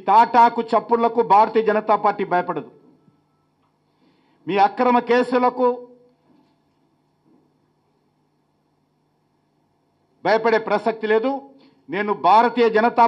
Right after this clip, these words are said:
పార్టీ కార్యకర్తలకు కూడా మనవి చేస్తున్నాను. ఈ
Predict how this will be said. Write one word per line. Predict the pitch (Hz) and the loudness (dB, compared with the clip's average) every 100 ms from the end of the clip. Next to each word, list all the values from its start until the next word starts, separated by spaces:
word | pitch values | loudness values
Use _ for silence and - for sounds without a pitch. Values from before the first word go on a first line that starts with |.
| 233 | 2
పార్టీ | 226 226 220 | 0 -2 0
కార్యకర్తలకు | 214 220 220 220 214 202 | 0 0 -2 -2 -2 -2
కూడా | 208 190 | -2 -2
మనవి | 190 190 | -4 -6
చేస్తున్నాను. | 180 180 139 117 - _ _ _ _ _ _ _ _ _ _ _ _ _ _ _ | -8 -10 -12 -14 -20 _ _ _ _ _ _ _ _ _ _ _ _ _ _ _
ఈ | 165 | -6